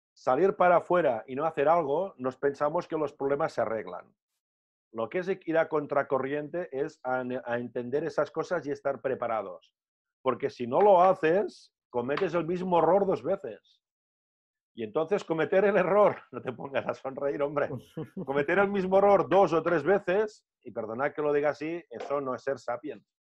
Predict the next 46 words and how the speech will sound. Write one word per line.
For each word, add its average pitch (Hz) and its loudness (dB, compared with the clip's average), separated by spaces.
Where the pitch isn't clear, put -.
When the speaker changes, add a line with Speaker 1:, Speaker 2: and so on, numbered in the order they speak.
Speaker 1:
Y 117 -4
esta, 143 0
ahora 147 2
es 147 0
el 147 2
momento 123 -6
de 110 -6
hacerlo. 95 -10
Sé 180 -6
que 214 -4
mi 165 -4
discurso 160 -4
no 147 -2
es 143 -6
populista, 131 -6
porque - -12
lo 98 -8
sé, 135 -8
no 123 -6
es 120 -6
un 139 -2
discurso 131 -6
de 123 -2
palmeros 123 -4
y 127 -6
que 120 -12
te 120 -12
digan, 117 -10
"Oh, 175 -8
bien, 165 -10
no 156 -14
sé 143 -12
qué", 165 -6
queda 127 -4
mejor 127 -6
decir, 131 -4
"El 123 -8
fracaso 131 0
es 123 -2
una 143 2
oportunidad 139 2
de 139 2
aprendizaje", 139 0
pero 127 -2
mi 127 -4
interlocutor 131 0